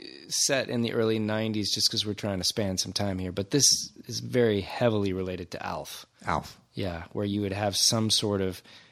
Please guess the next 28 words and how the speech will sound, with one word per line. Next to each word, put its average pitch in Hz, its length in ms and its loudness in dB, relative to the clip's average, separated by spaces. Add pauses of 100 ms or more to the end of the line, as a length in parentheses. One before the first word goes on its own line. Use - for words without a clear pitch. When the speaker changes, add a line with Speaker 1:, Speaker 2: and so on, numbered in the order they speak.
(200)
Speaker 1:
fish 117 240 2
out 101 160 4
of 95 160 -2
water 90 520 0 (120)
creature 95 680 0 (400)
living 104 560 2
with 101 200 -2
an 95 220 -2
everyday 101 400 -2
suburban 90 540 -2
family. 87 400 -6 (180)
Speaker 2:
Gnome, 107 460 4 (100)
sweet 104 420 2
gnome. 87 440 2
Speaker 1:
In 113 160 0
this 127 180 4
case, 120 300 0
it's 135 160 -2
a 131 40 4
garden 113 440 2
gnome. 90 360 -2
Speaker 2:
It's - 100 -8
a - 40 2
garden 104 360 4
gnome. 87 320 6 (680)
Um, 78 540 0 (300)
he's, 90 380 0 (100)
he's 87 600 -2